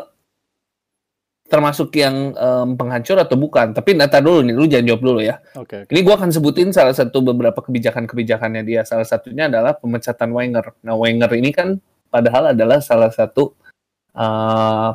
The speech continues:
Speaker 1: pelatih yang ikonik dan dia juga, eh, apa, sahabatnya Gazidis, set-,
Speaker 2: Hmm.
Speaker 1: setahu gua ya, setahu gua. Nah, gua mau dengar dulu nih, eh, Sam dan Glenn ini adalah,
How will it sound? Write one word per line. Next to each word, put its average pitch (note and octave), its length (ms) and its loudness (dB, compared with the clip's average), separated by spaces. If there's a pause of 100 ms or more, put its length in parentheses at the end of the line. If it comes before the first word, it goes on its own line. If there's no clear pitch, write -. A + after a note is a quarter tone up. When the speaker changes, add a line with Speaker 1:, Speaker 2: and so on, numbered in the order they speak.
(240)
Speaker 1:
pelatih A2+ 400 4
yang A#2+ 240 2
ikonik C3 400 -2
dan A#2 240 2
dia A2+ 80 4
juga, A#2+ 400 2 (560)
eh, A#2 580 0 (140)
apa, - 240 -2 (240)
sahabatnya C3 640 2
Gazidis, C#3+ 640 2
set-, A2+ 320 -12
Speaker 2:
Hmm. - 0 -
Speaker 1:
setahu A2 480 2
gua A#2+ 160 6
ya, G#2 160 -2
setahu G2+ 320 -8
gua. - 160 -14
Nah, G#2+ 160 -16 (800)
gua D3+ 160 2
mau F#3 160 4
dengar D3 240 6
dulu G3 240 4
nih, G3 240 -4 (720)
eh, D3 800 0 (2000)
Sam F#3+ 320 2
dan D3 320 0 (560)
Glenn C#3+ 320 0
ini D3+ 240 -2
adalah, C#3+ 560 -4